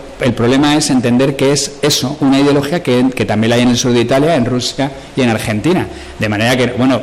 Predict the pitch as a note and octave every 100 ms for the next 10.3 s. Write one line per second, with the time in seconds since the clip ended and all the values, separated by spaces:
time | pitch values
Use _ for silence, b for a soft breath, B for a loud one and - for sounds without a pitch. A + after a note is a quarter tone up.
0 | - A#2+ G#2+ - A#2+ B2 A#2+ A#2 - D3
1 | B2+ A#2+ A2+ C#3+ D3+ E3+ E3 D3+ - E3+
2 | F#3+ - B B B B B2 A#2 A#2+ A2
3 | A#2+ C3 C#3+ C3+ B2 - A2+ A2 A#2+ A2+
4 | - - G3 G3+ F3 D3 C3 A#2+ B2 A#2
5 | - D3 C#3+ C#3+ C3 D#3 F3 G#3+ G3+ C3
6 | A#2+ B2 A2 D3+ F3 A#3 - B B B
7 | B C3 D3+ D3 C3+ C#3+ D#3+ F3+ F#3+ F#3
8 | B B B A#2+ B2 A#2+ A#2 C#3+ C#3+ D#3+
9 | D#3 C#3 B2+ A2+ C3 C3+ C#3 B2+ - B2
10 | B2 C3+ F#3+